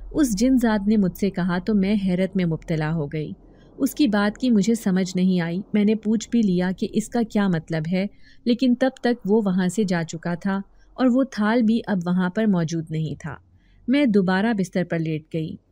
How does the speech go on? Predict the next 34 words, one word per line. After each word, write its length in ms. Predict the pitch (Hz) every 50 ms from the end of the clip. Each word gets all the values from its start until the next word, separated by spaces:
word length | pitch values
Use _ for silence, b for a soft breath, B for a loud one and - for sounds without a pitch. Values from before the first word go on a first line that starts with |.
| - - -
भरे 200 | 220 233 240 254
हुए 220 | 240 233 240 254
पेट 320 | 247 - 214 196 202 196 -
के 80 | - 233
साथ 240 | 220 - 226 226 233
बड़ी 320 | 196 185 202 220 240 247
अच्छी 300 | 208 160 - - - 180
नींद 240 | 160 165 156 147 143
आई। 200 | - 120 - - _ _ _ _ _ _ _ _ _ _ _ -
सुबह 320 | - 277 277 240 277 302
जब 160 | 262 294 294
मैं 160 | 262 262 285
सोकर 380 | 262 - - 196 190 - 240 240
उठी 320 | 233 220 220 - - 233
तो 120 | 233 - 233
फुप्पो 340 | 214 - 202 - - 226 220
पूरे 380 | 220 - 220 220 233 262 262
घर 220 | 202 202 202 180 165
में 160 | 170 185 196
कुछ 240 | - 277 254 - -
बेचैन 420 | - 190 180 170 - 196 202 202 196
सी 160 | - - 185
फिर 180 | 175 - 170 151
रही 260 | 165 160 160 156 151
थी। 260 | - - - 165 175 _ _ b b b b b b b 233
मुझे 240 | 254 262 233 302
उनकी 280 | 311 294 277 277 - 294
बेचैनी 500 | 240 226 208 196 - 220 202 196 214 226
की 160 | - 254 262
वजह 280 | 202 180 170 160 190 202
समझ 380 | 196 - 190 175 175 160 -
में 100 | 175 180
नहीं 280 | 170 170 170 175 170 170
आई। 240 | 160 156 160 165